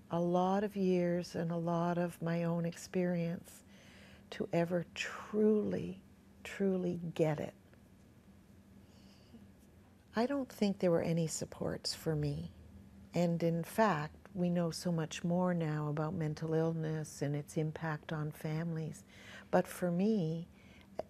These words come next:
it was, we never, we never talked about it. So not only weren't there sort of community supports or, or medical supports or that kind of psychological support, even within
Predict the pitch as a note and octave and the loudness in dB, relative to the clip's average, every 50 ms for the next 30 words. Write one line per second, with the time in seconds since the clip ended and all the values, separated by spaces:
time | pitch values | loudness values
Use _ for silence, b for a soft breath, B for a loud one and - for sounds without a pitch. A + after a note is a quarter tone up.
0 | - - - - - - F3 E3 F#3 - - - E3+ F3 E3 E3 D#3+ - - - | -12 -12 -14 -18 0 2 4 4 4 2 4 4 6 6 6 4 2 -2 -8 -14
1 | - - - - - - - - - - - - - - F3 G3+ - - F#3 F#3 | -16 -18 -20 -20 -20 -20 -20 -20 -20 -20 -20 -12 -8 -8 -6 -6 -6 -6 -4 -2
2 | F#3+ F#3 - - F#3 G3 G#3 A3 G#3 F3+ F#3+ A3 - G3 D3+ D#3+ - - - - | -2 -2 -2 0 2 2 4 4 4 4 2 2 2 0 0 0 -2 -8 -18 -20
3 | - - - - - - - F3+ F3+ G3+ G#3 G3+ D3+ C#3+ C#3 - - - G3 C4 | -20 -20 -20 -20 -16 -4 0 2 4 4 4 4 2 2 0 -4 0 0 0 0
4 | - - - D3+ - - - - - - - - - E3 D#3 D#3+ F3 F#3+ G#3+ A3 | 2 -2 -4 -2 0 0 0 -2 -6 -10 -10 2 4 4 4 6 4 2 2 2
5 | G#3 F#3+ F3+ F3 E3 D#3 D#3 D#3 D#3+ - - - - E3 D3+ D3+ D3+ D3 - B | 2 2 2 2 2 2 0 0 0 -2 -2 0 2 2 4 4 2 0 -4 B
6 | B B B B B B B - - F3 E3 D#3+ D#3+ D#3+ - - - - D#3+ D#3+ | B B B B B B B 0 6 6 8 8 6 2 -2 -6 -4 -2 0 2
7 | E3+ F3+ G3+ A3 A#3+ A3 F#3+ C#3+ C3 - - - C#3+ - - - C#3 B2 C3+ - | 2 4 4 4 4 4 2 2 0 -2 -4 -6 -6 -6 -6 -4 -4 -2 -2 -2
8 | - D3+ - - - D#3 C#3+ C#3 C#3 C#3 B B B B B B B B B - | -4 -6 -6 -6 -2 -2 0 0 -2 -4 B B B B B B B B B -2
9 | C#3 C#3+ C#3 C3+ C#3+ D3+ F3 F#3 G3 F#3 - E3 D#3 - - D3 - - D#3+ D3 | 0 0 2 2 4 4 6 6 6 4 2 -2 -2 -2 -4 -6 -4 -4 -2 -2
10 | D3 C3+ - - - - C3+ C#3 D#3+ D#3 - - - - E3 D#3 D3 D3 C#3+ - | 0 -2 -2 -4 -4 -4 -2 0 0 0 0 -2 -4 -4 -4 -2 -2 -4 -6 -4
11 | - - D#3+ D#3 D#3 D3+ D3 D#3+ - - - - F#3+ - - - - - C3 C3 | -2 -2 -2 -2 -2 -2 -2 -2 -4 -4 -8 -10 -10 -8 -8 -8 -8 -4 -6 -6
12 | C3+ B B B B B B B B B - G#3+ A#3 B3 A#3 A3 A#3+ A3+ G#3+ G3+ | -6 B B B B B B B B B 0 2 2 2 2 0 0 0 0 2
13 | F3+ F3+ F3 - - F3+ F3+ F3+ F3+ F3+ F3+ F3+ F#3 A3 | 0 0 0 2 2 2 2 2 2 0 -2 -2 -4 -6